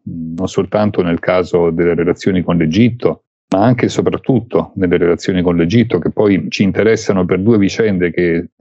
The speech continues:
hanno appassionato e appassionano questo paese, anche parte del Parlamento. È una politica che pensa che blandendo, eh, e definendo partner irrinunciabile il regime egiziano si possa ottenere qualcosa, magari chiedendo un favore anziché impuntandosi.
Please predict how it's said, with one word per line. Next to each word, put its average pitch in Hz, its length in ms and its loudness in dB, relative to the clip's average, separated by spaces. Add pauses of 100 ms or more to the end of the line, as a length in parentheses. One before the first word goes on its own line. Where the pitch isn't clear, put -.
hanno 104 220 2
appassionato 104 640 0
e 101 60 4
appassionano 87 1040 0
questo - 320 -2
paese, 87 420 2
anche 82 840 0
parte - 720 -2
del - 240 -4
Parlamento. 87 800 0 (300)
È 113 60 0
una 113 120 4
politica 120 580 2
che 95 540 0
pensa 120 520 0
che 98 180 0
blandendo, 107 1300 2
eh, 92 60 2
e 98 60 0
definendo 101 960 2
partner 110 600 0
irrinunciabile 95 1000 0
il 87 80 2
regime 95 380 2
egiziano 101 500 0
si - 120 -4
possa 95 300 0
ottenere 98 400 0
qualcosa, 95 500 0
magari 98 320 0
chiedendo 92 360 0
un 87 80 -2
favore 101 440 2
anziché 95 360 -2
impuntandosi. 85 840 -2